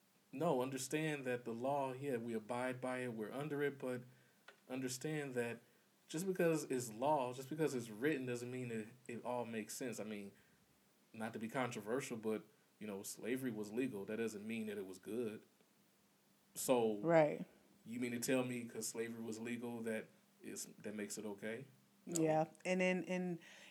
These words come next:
Speaker 2: in plain conversation, bringing up the law means nothing to me, to be honest. I mean, yes, that is who we have to face when we do things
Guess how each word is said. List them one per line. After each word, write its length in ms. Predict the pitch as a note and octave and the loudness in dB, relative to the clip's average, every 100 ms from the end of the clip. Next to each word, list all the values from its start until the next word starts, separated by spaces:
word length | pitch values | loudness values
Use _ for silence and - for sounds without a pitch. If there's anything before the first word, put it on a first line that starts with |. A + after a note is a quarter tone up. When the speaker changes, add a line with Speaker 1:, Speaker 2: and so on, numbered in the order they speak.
| - | 0
Speaker 2:
in 140 | F#3+ | 2
plain 320 | F#3+ A3+ G#3 G#3+ | 6 10 10 8
conversation, 1000 | G#3+ G3 F3+ F3 F#3+ F3 F#3+ G#3+ F#3+ F#3+ | 6 6 6 4 4 4 4 2 4 4
bringing 360 | E3+ F#3 G3 | 4 4 6
up 160 | F#3+ F#3 | 6 6
the 120 | F3 | 4
law 540 | E3 D3+ D3+ E3+ G3 A3+ - | 4 8 10 12 12 8 0
means 340 | F3 D#3+ D#3+ D#3 | 4 6 6 4
nothing 280 | D3 C#3 D#3 | 2 2 -2
to 100 | C#3+ | -2
me, 220 | C3 C#3 - | -4 -6 -4
to 80 | |
be 120 | F3 F3+ | 4 8
honest. 480 | D#3+ C#3 D3 - - - - - | 8 4 -4 -12 -18 -16 -14 0
I 100 | F#3+ | 8
mean, 200 | G#3 G3+ | 8 10
yes, 520 | A#3+ F#3 E3 - - - _ - _ _ D3+ | 12 10 8 -4 -8 -14 _ -20 _ _ -2
that 200 | E3+ E3 | 6 6
is 140 | F3 E3+ D#3+ - - C#3+ | 6 2 -4 -12 -10 -2
who 100 | E3 | 2
we 180 | F3 | 4
have 260 | F3+ E3+ D#3+ | 8 8 6
to 80 | E3 | 2
face 480 | - A#3 F3+ F#3 - | 8 10 10 8 2
when 260 | D#3+ D#3 | 4 6
we 380 | D#3+ E3+ E3 F3 - - - _ _ - | 6 6 4 2 -6 -20 -20 _ _ 2
do 180 | F#3 G3 | 4 4
things 540 | G3 D#3+ D#3 D#3+ E3+ | 4 4 6 4 2